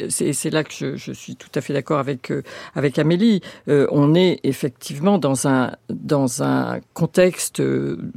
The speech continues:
de sécurité, euh, géopolitique et militaire qui est, euh, très, très compliqué, très dangereux, euh, où on voit bien que la menace s'accentue et s'intensifie, que les, les, cette, cette guerre hybride, c'est-à-dire, euh,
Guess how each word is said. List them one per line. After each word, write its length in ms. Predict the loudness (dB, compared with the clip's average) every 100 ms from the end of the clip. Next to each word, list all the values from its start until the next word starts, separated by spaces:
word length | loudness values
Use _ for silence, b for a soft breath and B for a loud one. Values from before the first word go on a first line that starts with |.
| -8 -6 -6 -6
de 260 | -8 -6 -2
sécurité, 920 | 0 -2 -2 -2 0 2 4 6 4
euh, 120 | 0
géopolitique 920 | 0 0 2 -2 -2 -6 -4 -4 -2 0
et 80 |
militaire 540 | 0 0 0 0 0 -2
qui 260 | -2 2
est, 140 | 2 2 B B B
euh, 120 | -4 -4 _ -8
très, 220 | 0 0
très 200 | 0 -2
compliqué, 600 | -2 -4 -6 0 2 2
très 220 | 2 0
dangereux, 640 | 2 0 0 4 6 4 2 B B B
euh, 480 | 2 4 4 4 2 0
où 200 | -2 -2
on 60 |
voit 180 | 0 0
bien 160 | 2 2
que 100 | 2
la 80 | 2
menace 400 | 2 2 2 0
s'accentue 800 | -4 -4 -4 -6 -4 -4 0
et 40 | 0
s'intensifie, 560 | -2 -4 -6 -8 -10
que 120 | -6 -4
les, 240 | -2 -2
les, 180 | -4 -6
cette, 280 | -8 -8 -8
cette 200 | -8 -4
guerre 200 | -4 -4
hybride, 420 | -4 0 -2 -2
c'est-à-dire, 720 | -8 -4 -2 0 0 -2
euh, 100 | -2